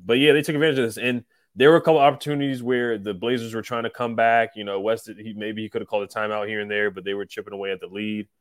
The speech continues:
Um, but the Wizards, they weathered the storm. You know, they weathered the storm this game, uh, and the ball movement and just getting to the basket. Um, they played zone a couple times. They gave us some threes to Cam Reddish.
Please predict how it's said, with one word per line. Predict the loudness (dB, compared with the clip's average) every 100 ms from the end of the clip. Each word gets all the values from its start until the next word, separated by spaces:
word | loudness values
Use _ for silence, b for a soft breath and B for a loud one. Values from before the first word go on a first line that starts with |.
| _ _ _
Um, | -10 -8 -6
but | -8 -8
the |
Wizards, | -4 -2 0
they | 2
weathered | 2 2
the | -4
storm. | -2 -2 -2 -8 _ _
You | -8
know, | -6
they | -2
weathered | -2 -4
the | -6
storm | -6 -4 -6
this | -8
game, | -8 -8 -8 -12 _ _ _ -10
uh, | -8 -8
and | -10
the | 0
ball | 4 4
movement | 4 -2 -4
and | -6
just | -8
getting | -8 -6
to | -4
the |
basket. | -2 -2 -2 -6 -18 -20 _ -18
Um, | -16 -10
they | -12
played | -2 -2 -2
zone | -4 -4
a |
couple | -6 -4
times. | -4
They | 0
gave | 0 -2
us |
some | -4 -12
threes | -8 -6 -4 -6 -8
to | -10
Cam | -4 -2
Reddish. | 0 0 0 -4 -16